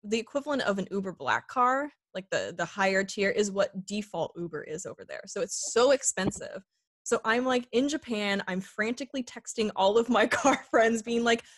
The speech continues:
"Do you know literally anybody here? I need to go to this before I leave." And luckily there was someone who's like, "Oh yeah, I've got a friend, uh,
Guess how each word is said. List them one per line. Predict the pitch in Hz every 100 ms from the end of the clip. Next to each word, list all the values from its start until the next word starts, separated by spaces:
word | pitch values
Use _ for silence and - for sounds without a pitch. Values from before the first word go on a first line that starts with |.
| _ 220
"Do | 247
you | 247 320
know | 359 370
literally | 277 269 277 277 254
anybody | 233 240 233 226 220 226
here? | - 214 202 -
I | 196
need | 196 208 220 262 240
to | 233
go | 196
to | 185
this | 170 165
before | - 175 - 170 151
I | 156
leave." | 156 151 151 190 _ _ - _
And | 190 196 190
luckily | 196 226 269 247
there | 220
was | 214 -
someone | 196 202
who's | 196
like, | 208 214
"Oh | 440 494
yeah, | 302
I've | 247
got | 359
a | 359
friend, | 381 392 359 262
uh, | 277 277